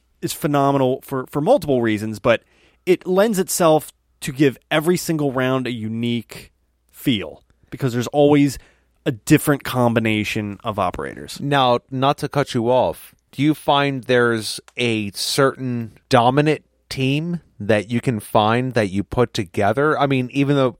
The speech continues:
Speaker 2: because there's a lot of different combinations of different operators that can be in one match of any certain type where, like, do you feel there's a certain balance that is more important than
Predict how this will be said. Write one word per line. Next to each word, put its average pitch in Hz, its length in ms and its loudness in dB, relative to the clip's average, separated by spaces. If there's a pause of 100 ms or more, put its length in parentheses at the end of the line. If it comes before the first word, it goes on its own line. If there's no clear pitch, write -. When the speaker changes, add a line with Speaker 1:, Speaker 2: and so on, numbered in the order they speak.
(120)
Speaker 2:
because 123 360 -2
there's 127 300 0
a 117 100 2
lot 117 280 2
of 135 100 -2
different 127 320 -4
combinations 113 840 -2
of 101 360 0
different 110 360 0
operators 101 840 2
that 90 300 -2
can 98 160 -10
be 90 360 -4 (360)
in 107 220 -4
one 92 260 0
match 110 480 -4 (500)
of 113 360 2
any 123 340 0
certain 107 420 0
type 113 320 0
where, 101 400 4 (560)
like, 101 220 -2 (260)
do 120 100 0
you 117 100 4
feel 127 220 2
there's 113 220 2
a 107 80 0
certain 104 520 -2
balance 139 720 -4 (280)
that 107 380 4
is 104 520 -2
more 113 320 2
important 113 640 -2
than 101 500 0